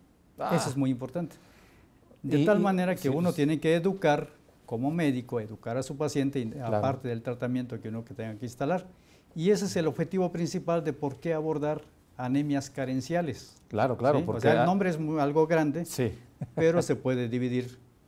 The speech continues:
Speaker 2: por partes.
Speaker 1: Sí, y sabemos en un momento dado que <clears throat> la gente que tiene anemia,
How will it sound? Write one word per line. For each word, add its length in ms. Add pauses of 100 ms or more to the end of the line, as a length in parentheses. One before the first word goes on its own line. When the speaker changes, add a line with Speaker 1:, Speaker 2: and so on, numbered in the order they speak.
(140)
Speaker 2:
por 120
partes. 480
Speaker 1:
Sí, 160 (240)
y 80
sabemos 320
en 60
un 40
momento 240
dado 180
que 300
<clears throat> 720
la 160
gente 300
que 100
tiene 220
anemia, 380